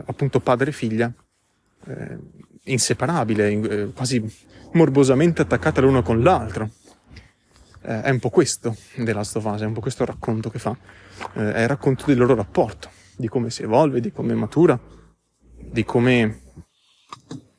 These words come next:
di come ha, di come ha di fatto, eh, cambiato le loro vite.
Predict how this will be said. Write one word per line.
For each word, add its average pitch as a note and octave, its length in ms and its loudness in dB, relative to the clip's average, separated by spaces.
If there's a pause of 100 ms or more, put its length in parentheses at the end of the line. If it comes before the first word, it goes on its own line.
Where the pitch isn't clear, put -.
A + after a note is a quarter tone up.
di B2 160 -2
come C3+ 260 4
ha, C3 220 4 (840)
di C3 140 -4
come D#3 200 4
ha B2 100 4
di B2 120 0
fatto, C#3 440 2 (840)
eh, B2+ 80 -6 (1500)
cambiato C3 320 2
le D3+ 80 6
loro C3 220 6
vite. F3 340 0